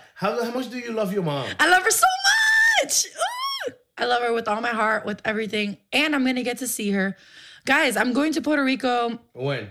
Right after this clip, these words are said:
Speaker 2: in December. So I'm gonna be doing the show from Puerto Rico. It's gonna happen. We're gonna be doing this.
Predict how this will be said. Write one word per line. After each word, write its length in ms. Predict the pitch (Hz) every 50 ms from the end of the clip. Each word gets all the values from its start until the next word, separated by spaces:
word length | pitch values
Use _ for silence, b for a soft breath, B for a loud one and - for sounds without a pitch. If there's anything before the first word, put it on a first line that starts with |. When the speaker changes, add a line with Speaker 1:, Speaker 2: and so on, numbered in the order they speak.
| - _ -
Speaker 2:
in 100 | 226 214
December. 500 | 226 220 - 233 214 226 208 196 190 185
So 280 | - - 214 208 202
I'm 120 | 190 202 226
gonna 160 | 262 262 262
be 100 | 247 226
doing 220 | 190 226 247 254
the 100 | 233 226
show 220 | - - 214 202 190
from 200 | - - 185 180
Puerto 180 | - 202 180 185
Rico. 300 | 190 185 170 180 160 160
It's 140 | 165 160
gonna 140 | - 180 180
happen. 420 | 170 180 170 165 - 156 147 151 156
We're 100 | 170 175
gonna 180 | 196 202 190 180
be 100 | 180 175
doing 300 | 151 180 180 175 170 165
this. 280 | 170 170 165 - -